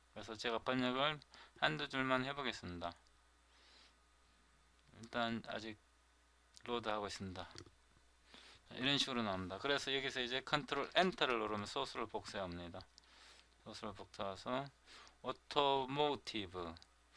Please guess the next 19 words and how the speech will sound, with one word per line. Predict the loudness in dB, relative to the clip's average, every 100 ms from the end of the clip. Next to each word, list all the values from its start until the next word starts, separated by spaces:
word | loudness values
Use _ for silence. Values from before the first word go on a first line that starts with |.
| -18 -16 -18 -20 -10
이제 | -4 -2
스페리컬이라는 | -2 10 12 12 12 8 8 10 10 8
용어는 | 4 4 4
지금, | 2 2 2
스페리컬은 | 0 4 6 8 6 2 0 2
비구면 | 6 8 6 4 4 6 6 6 6
렌즈 | 6 4 2
이렇게 | 0 0 -2 -2 0
번역을 | 2 2 2
하는데, | 2 0 0 0 0 -8 -10
이런 | -4 -4
거는 | -4 -6
비구면 | -6 -4 -2 0 2 0
렌즈. | 0 -4 2
잘 | 6 6
모르겠으면 | 6 4 2 2 0
이렇게 | 0 -2
복사를 | -2 -2 4 4
해갖고 | 6 2 0 2 2